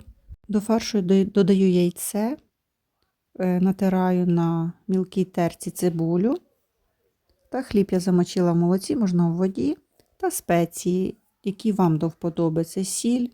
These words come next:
чорний перець, можна паприку гостру додати, зелень.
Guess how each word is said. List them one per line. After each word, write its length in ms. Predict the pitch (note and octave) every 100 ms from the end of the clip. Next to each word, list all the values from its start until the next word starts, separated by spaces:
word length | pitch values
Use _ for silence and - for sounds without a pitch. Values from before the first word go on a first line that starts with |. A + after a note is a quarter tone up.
| _ _ _ _ _
чорний 420 | - F#3+ F#3 F#3
перець, 760 | - G#3 A3 A3 G#3+ - - _ _ _ _ _
можна 440 | G#3+ F3+ F3 F3+ F3+
паприку 760 | - F#3+ G3 - G3+ - F#3+ F#3+
гостру 440 | G3+ G3 - G#3
додати, 680 | F#3 G3 F#3+ F#3+ F#3+ G3 F#3+ - _ _ -
зелень. 600 | E3+ F#3 G3+ G#3 G#3+